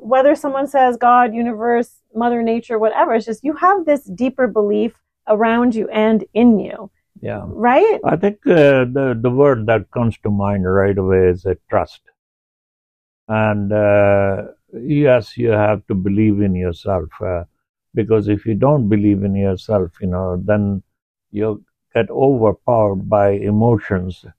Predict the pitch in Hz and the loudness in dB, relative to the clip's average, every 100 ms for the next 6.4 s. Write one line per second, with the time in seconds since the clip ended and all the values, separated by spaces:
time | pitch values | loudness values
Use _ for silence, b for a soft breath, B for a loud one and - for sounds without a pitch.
0 | _ 101 98 101 92 101 95 90 - 87 | _ -12 -6 -4 -2 -2 0 -2 -6 -16
1 | _ _ _ 185 180 165 160 151 170 113 | _ _ _ -12 -10 -10 -12 -16 -10 -2
2 | 113 113 117 123 - - 113 107 104 117 | 0 0 -2 -4 -4 -2 0 2 0 -2
3 | 110 - 107 127 131 123 107 107 107 98 | -6 -6 -4 0 0 0 -2 0 0 0
4 | 104 95 - 104 98 95 101 104 104 _ | -2 -6 -2 0 2 0 0 -2 -2 _
5 | - 101 98 95 95 98 - 113 107 98 | -4 -2 0 -2 -2 -4 0 0 2 2
6 | 101 92 107 98 | 0 0 -4 -4